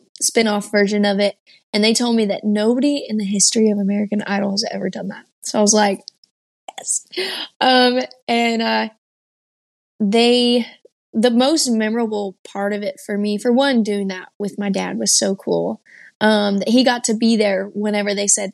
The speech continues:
"You're going to Hollywood." Um, but initially it was Lionel Richie who stood up and he said, "Kate, I believe you can win this whole thing, and, uh, you're going to Hollywood." And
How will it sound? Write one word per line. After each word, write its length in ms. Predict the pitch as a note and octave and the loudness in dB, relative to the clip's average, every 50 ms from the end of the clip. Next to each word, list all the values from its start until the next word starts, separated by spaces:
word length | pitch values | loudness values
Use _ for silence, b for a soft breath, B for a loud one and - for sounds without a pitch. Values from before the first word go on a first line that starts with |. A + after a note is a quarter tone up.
| _ | _
"You're 180 | G#3 G3 G3+ G3 | -8 -6 -6 -4
going 240 | G3+ G3+ G3 G3 F#3+ | -4 -4 -6 -6 -8
to 60 | G3+ | -10
Hollywood." 560 | - G#3 G3+ G3+ G3+ G3 F#3+ F3+ F3+ G3 G3+ - b b b b b b b _ | -8 -6 -4 -4 -4 -4 -4 -6 -6 -8 -10 -12 b b b b b b b _
Um, 460 | - A3+ A3+ A3 G#3+ G#3 G#3 G#3 B3 - - | 0 2 4 4 2 0 -2 -6 -8 -10 -6
but 120 | A#3 A#3 A#3+ | -2 0 0
initially 600 | A#3+ A#3 A#3 A#3+ A#3+ - - C4 C4 C4 C4 B3+ | 2 2 2 2 0 0 0 0 0 0 0 0
it 60 | A#3 | 0
was 180 | A3 G#3+ G#3 | 0 -2 -4
Lionel 320 | G3+ G#3 G#3 G#3 A3 A#3+ A#3 | -6 -4 -4 -4 -4 -4 -4
Richie 500 | A3 G#3 G#3 - - G#3+ G#3 G#3 G3+ - _ _ _ _ _ _ | -4 -4 -6 -6 -6 -6 -6 -6 -6 -8 _ _ _ _ _ _
who 60 | A3 | -6
stood 280 | G3+ - - - G#3+ G#3+ | -6 -4 -4 -4 -4 -4
up 220 | G#3 G#3 G#3+ - _ - | -4 -6 -8 -10 _ -14
and 80 | A3+ A3+ | -10 -8
he 100 | A#3 A#3 | -6 -6
said, 300 | - - - - - - | -6 -6 -6 -10 -12 -8
"Kate, 320 | - A3 G#3+ A3+ - - _ _ _ _ _ _ _ _ _ _ _ _ _ _ _ | -4 -4 -4 -4 -4 -10 _ _ _ _ _ _ _ _ _ _ _ _ _ _ _
I 120 | C4+ C4 C4 | -10 -4 -2
believe 340 | B3+ A#3+ A3+ G#3+ G#3 G#3 | 0 2 2 2 2 2
you 140 | G#3 A3 A3+ | 2 2 2
can 180 | - A#3 G#3 G3+ | 2 0 0 2
win 160 | G3+ G#3 G#3 | 2 2 2
this 160 | G3+ F#3+ - | 0 0 -2
whole 400 | - - - - - G#3+ G3+ G3 | -2 -4 -10 -6 -4 -2 -2 -2
thing, 320 | F3 - G3 F3+ E3+ A#3+ - - _ _ _ _ _ _ - - A3 | -2 -4 -6 -8 -8 -10 -14 -18 _ _ _ _ _ _ -10 -4 0
and, 240 | G#3 G3+ G3 F#3+ | 0 0 0 0
uh, 220 | F#3 F3+ F3+ E3+ - - | -2 -4 -6 -6 -4 0
you're 240 | G3+ G#3 G#3+ G#3 | 2 4 4 4
going 180 | G3+ G3+ G3+ G3 | 4 2 0 -2
to 60 | G3 | -2
Hollywood." 520 | F#3+ A3 G#3 G3+ - G3 G#3 - - - _ B B B B B B B B B _ - | -4 -6 -10 -10 -10 -10 -12 -16 -18 -20 _ B B B B B B B B B _ -2
And 540 | - A#3+ A#3 A#3 A3+ A3 A3 G#3+ G#3+ A3 | 2 2 4 4 2 2 0 -2 -4 -6